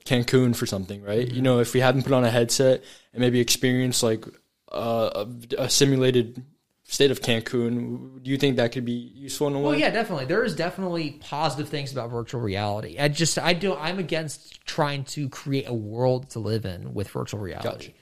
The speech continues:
Speaker 2: Like, you definitely having the opportunity to go places that you never would be able to go or learn things you didn't know. Like,
Speaker 1: Mm-hmm.
Speaker 2: you can have a seminar from somebody in Seattle and you're in, here in Virginia, you wanna learn the same things?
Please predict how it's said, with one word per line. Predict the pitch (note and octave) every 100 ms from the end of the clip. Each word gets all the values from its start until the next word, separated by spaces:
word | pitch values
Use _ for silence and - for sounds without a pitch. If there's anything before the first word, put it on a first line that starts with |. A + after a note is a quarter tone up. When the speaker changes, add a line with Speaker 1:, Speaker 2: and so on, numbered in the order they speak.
| _ _ _ _
Speaker 2:
Like, | C#3+ C#3+
you | E3+ F#3+
definitely | D3 D3 D3+ F3+ F3+ D3+ B2+
having | A#2 B2+ D3+
the | E3 D#3+
opportunity | D3 - D#3 C#3
to |
go | C3 C3
places | B2+ C#3 B2 C3+
that | A#2+
you | B2
never | B2 A2+
would | A#2+ A#2
be | A#2
able | A2+ A2
to | B2
go | A#2 F#2+
or | G#2 B2+
learn | A#2+ D3 D3+
things | D#3 D3
you | C3+
didn't | C3 B2+ B2
know. | G2+ F2
Like, | B2+ B2+
Speaker 1:
Mm-hmm. | C#3+ C#3
Speaker 2:
you | D3
can | D3
have | - D3+ C#3+
a |
seminar | A#2+ C3+ C3 B2+ B2+ B2+ B2 - _ _ _ _ _
from | D3
somebody | C3+ D#3 C#3+ C#3+ C#3+ C#3
in | C3
Seattle | - C3+ D#3 E3 C3 A2+
and | B2+
you're | B2+ B2+
in, | B2+
here | B2+ - C#3+
in | B2+
Virginia, | A#2+ D3+ D#3+
you | A2+
wanna | A#2
learn | A#2 A#2+
the |
same | A#2 A2+
things? | C3 G3 -